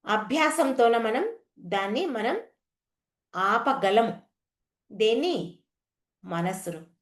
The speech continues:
ఇప్పుడు అదే కదా ప్రయత్నం చేసేది మనం. శ్వాస మీద ధ్యాస ఎందుకు చేస్తున్నాం ధ్యానం? ఈ మనసును ఆపడానికే.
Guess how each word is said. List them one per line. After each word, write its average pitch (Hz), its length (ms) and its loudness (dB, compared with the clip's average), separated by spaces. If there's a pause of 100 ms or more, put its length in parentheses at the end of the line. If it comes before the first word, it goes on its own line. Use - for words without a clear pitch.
ఇప్పుడు 202 180 -2
అదే 226 180 4
కదా 269 160 2
ప్రయత్నం 233 440 0
చేసేది 233 480 -4
మనం. 254 280 -4 (340)
శ్వాస 226 360 2
మీద 254 240 0
ధ్యాస 214 260 0
ఎందుకు 214 360 -4
చేస్తున్నాం 247 400 -2
ధ్యానం? 233 420 0 (480)
ఈ 196 80 -6
మనసును 208 520 -2 (100)
ఆపడానికే. 208 840 0